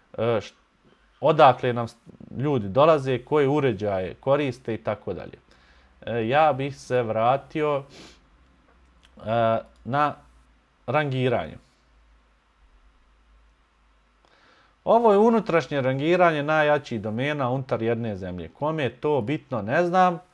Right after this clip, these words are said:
winners and losers može se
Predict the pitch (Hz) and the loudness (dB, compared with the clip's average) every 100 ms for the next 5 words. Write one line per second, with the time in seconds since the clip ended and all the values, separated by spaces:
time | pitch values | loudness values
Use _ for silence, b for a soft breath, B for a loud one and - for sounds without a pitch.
0 | b b b b _ - 131 135 131 127 | b b b b _ -4 0 2 0 0
1 | 185 196 139 143 139 170 185 165 135 156 | -2 -2 -2 -4 0 2 2 -2 -4 -2
2 | 170 156 139 131 | 0 -2 -6 -8